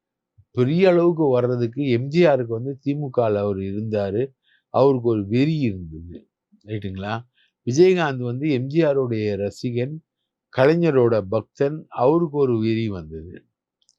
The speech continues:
கமலஹாசனுக்கெல்லாம் இல்ல. கமலஹாசன்லாம் ஏன் ஓடி ஒதுங்கினார்னா,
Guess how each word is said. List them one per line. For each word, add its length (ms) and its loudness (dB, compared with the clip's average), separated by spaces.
கமலஹாசனுக்கெல்லாம் 920 2
இல்ல. 480 -2
கமலஹாசன்லாம் 760 -2
ஏன் 180 -4
ஓடி 480 0
ஒதுங்கினார்னா, 1080 -4